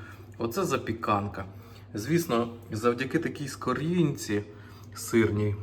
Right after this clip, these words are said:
то ці баклажани смачніші за м'ясо. Давайте будемо нарізати та смакувати.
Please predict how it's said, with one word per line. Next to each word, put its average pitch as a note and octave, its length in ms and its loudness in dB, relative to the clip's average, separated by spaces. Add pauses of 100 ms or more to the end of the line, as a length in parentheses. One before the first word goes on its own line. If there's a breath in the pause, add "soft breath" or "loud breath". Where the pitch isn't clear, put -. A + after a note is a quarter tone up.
(180)
то G#2+ 120 -2
ці - 140 -2
баклажани A#2 800 0 (500 loud breath)
смачніші A2+ 640 -2
за A2+ 160 0
м'ясо. G2+ 520 -2 (180)
Давайте G2+ 440 -4
будемо G2 320 -6
нарізати G2 680 -6
та F#2 100 -6
смакувати. F#2 840 -10